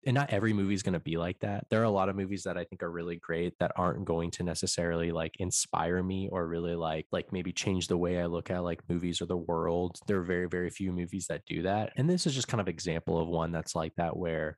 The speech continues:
I like everything about it. I think everything about it is really great. I think everyone in it is great. I, I would probably watch it again, but it's a movie that I'm not necessarily, like, clamoring to watch it again. If you're looking for something nice, quiet, subdued,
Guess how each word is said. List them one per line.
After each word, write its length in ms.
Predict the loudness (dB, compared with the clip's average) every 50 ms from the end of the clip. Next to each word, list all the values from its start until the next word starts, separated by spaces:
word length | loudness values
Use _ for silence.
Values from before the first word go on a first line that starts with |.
| -8 -2
I 60 | 0
like 220 | 2 2 2 2 0
everything 300 | 0 0 0 0 0 0
about 260 | 2 2 2 2 2
it. 100 | 0 -2 -4
I 40 | -8
think 200 | -10 -8 -8 -6
everything 300 | -2 -2 0 0 0 0
about 220 | 0 2 2 2 0
it 120 | 0 -2
is 140 | -2 -2 0
really 220 | -2 -2 -2 -2
great. 320 | -2 0 0 0 0 -2 -2 -6
I 60 | -8
think 180 | -8 -8 -4
everyone 360 | -4 0 2 4 4 4 4 4
in 160 | 4 2 2
it 80 | 2
is 120 | 0 -2 0
great. 440 | -2 -2 0 0 0 -2 -2 -4 _ _ _ -20 -18 -14 -4
I, 80 | -2 0
I 220 | 0 2 2 2 2
would 160 | 0 0 0
probably 420 | 2 0 2 2 0 0 0 0
watch 300 | 0 0 0 0 -2 -2
it 60 | -6 -6
again, 480 | -4 -2 -2 -2 0 -2 -2 -4 -6 -10 _ _ _ _ -4
but 240 | -2 0 0 -2 -4 _ -8
it's 200 | -4 -2 -2 0
a 40 |
movie 260 | 2 0 2 2 0 0
that 160 | 0 -2 -2
I'm 120 | -2 -2 -2
not 140 | -2 -2
necessarily, 600 | -2 -4 -4 -2 -2 -2 0 0 0 0 0 -2 -2
like, 220 | -4 -6 -6 -8 _ _ _ _ -14 -8
clamoring 600 | -4 -2 0 0 2 2 2 2 0 0 -4 -4 -6
to 100 | -2 -2
watch 220 | -2 0 0 -2
it 80 | -2 -2
again. 380 | 0 0 0 0 0 -2 -4 -6 _ _ -4
If 80 | 0 2
you're 160 | 2 2 2
looking 220 | 2 2 0 0
for 80 | 0 0
something 320 | -2 -2 -2 -4 -4 -4
nice, 240 | -2 -2 -4 -4 -4
quiet, 320 | -2 0 2 2 2 0 -2
subdued, 520 | -6 -4 -4 -4 -2 -2 -2 -4 -4